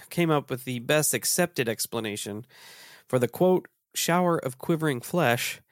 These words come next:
uh, that we're probably ever gonna get unless we can create a time machine and travel back in time to Kentucky and get a sample and sample it ourselves, because any further forward movement on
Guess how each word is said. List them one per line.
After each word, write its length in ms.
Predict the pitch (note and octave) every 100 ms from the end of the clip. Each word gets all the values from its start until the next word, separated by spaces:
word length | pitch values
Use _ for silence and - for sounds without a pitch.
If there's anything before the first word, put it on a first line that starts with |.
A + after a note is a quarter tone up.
| _ _ _ _ _ _ _ _
uh, 160 | - B2
that 100 | C3
we're 120 | C3+
probably 380 | - D3+ D#3+ C#3
ever 160 | C#3 C#3
gonna 160 | C3
get 280 | A#2 A#2+ A#2
unless 260 | A#2+ A#2+ -
we 80 |
can 160 | B2 B2
create 440 | - B2 A#2 A2+
a 40 | B2
time 280 | - D3 C#3+
machine 400 | C3 C3+ B2 A#2
and 160 | A#2
travel 300 | - A#2+ A2+
back 340 | G#2+ A#2+ A#2 -
in 120 | A2+
time 400 | A#2 A2 G2+ F#2+
to 120 | -
Kentucky 500 | A2 A2+ C#3+ C3 B2
and 120 | F#2+
get 100 | A2+
a 40 | A2
sample 360 | - A2 G2+
and 100 | G2+ G#2
sample 280 | G2+ G2
it 60 | G2+
ourselves, 520 | - - F#2+ B1+ -
because 800 | - G#2 - C3+ B2+ A#2+ A#2+ - _ _ _ - - _ _ _ _ _ _ _ -
any 240 | D#3 E3
further 840 | C#3+ - - C#3+ D3 D3 C#3 C3+ C3
forward 500 | - B2+ B2+ B2+ B2
movement 680 | A#2 A#2 A2+ A#2 A2 G#2+ - -
on 680 | A2 A2 G#2+ G2 G2 E2+